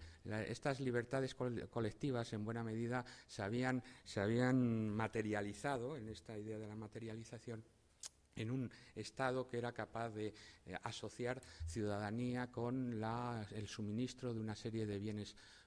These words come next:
públicos, de, eh, bienes, eh, que al fin y al cabo,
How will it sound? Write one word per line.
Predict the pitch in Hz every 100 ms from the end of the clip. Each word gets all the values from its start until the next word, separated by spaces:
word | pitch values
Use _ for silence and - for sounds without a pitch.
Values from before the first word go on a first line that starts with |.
| -
públicos, | - 165 131 127 127 127 110
de, | 98 98 - - -
eh, | 92 98 98
bienes, | 110 117 110 - -
eh, | 101 95
que | - 107 113 107 101
al | 98
fin | - 107
y |
al | 107
cabo, | 113 113 117